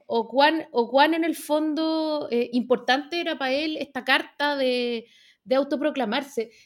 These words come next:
Y yo fíjate que no estoy tan convencida, eh,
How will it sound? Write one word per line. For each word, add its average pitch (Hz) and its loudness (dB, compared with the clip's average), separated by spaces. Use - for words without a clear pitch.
Y 226 -10
yo 302 -4
fíjate 330 -2
que 320 -2
no 302 -2
estoy 330 -8
tan 349 -6
convencida, 311 -4
eh, 180 -6